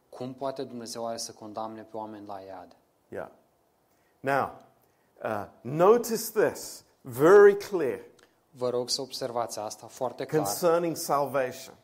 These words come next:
Speaker 1: a, în ce privește mântuirea.
Speaker 2: Uh, Romans four, verse one to five.
Speaker 1: Romani patru, a, versetul unu până la cinci.
Speaker 2: Uh, salvation is not of works, but of faith.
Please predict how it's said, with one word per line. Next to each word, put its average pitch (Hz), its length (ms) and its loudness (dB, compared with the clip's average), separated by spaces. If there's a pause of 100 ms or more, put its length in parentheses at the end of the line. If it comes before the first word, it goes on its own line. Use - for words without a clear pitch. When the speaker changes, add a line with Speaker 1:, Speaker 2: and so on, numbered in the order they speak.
(140)
Speaker 1:
a, 107 320 -8
în 110 100 -10
ce 123 140 -14
privește 120 400 -10
mântuirea. 117 520 -10 (200)
Speaker 2:
Uh, 113 260 -4
Romans 185 640 8
four, 117 640 2 (120)
verse 135 420 0
one 131 240 0
to 131 140 -10
five. - 500 -10
Speaker 1:
Romani 120 400 -6
patru, 131 560 -6 (520)
a, 113 580 -6 (400)
versetul 120 440 -8
unu 123 200 -8
până 123 200 -14
la 110 100 -10
cinci. 104 420 -14 (420)
Speaker 2:
Uh, 110 160 -6 (100)
salvation 156 960 4 (140)
is 131 160 -6 (160)
not 180 440 2
of 214 240 4
works, 147 680 0 (340)
but 131 160 0
of 131 240 -2
faith. 127 340 6